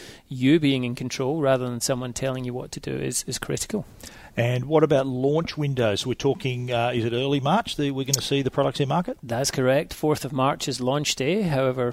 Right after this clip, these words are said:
Speaker 1: pre-orders will begin on the tenth of February.
Speaker 2: It's a little bit later this year. I, was it last year that you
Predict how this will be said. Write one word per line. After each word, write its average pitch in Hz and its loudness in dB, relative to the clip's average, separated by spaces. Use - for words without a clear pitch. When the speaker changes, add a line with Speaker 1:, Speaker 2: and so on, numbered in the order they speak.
Speaker 1:
pre-orders 127 0
will 123 -2
begin 120 -4
on 117 -4
the 113 -6
tenth 120 -6
of 113 -2
February. - -8
Speaker 2:
It's 147 -4
a 202 -4
little 294 2
bit 294 4
later 170 6
this 175 0
year. 113 0
I, 170 0
was 170 2
it 190 4
last 208 4
year 269 0
that 196 0
you 160 2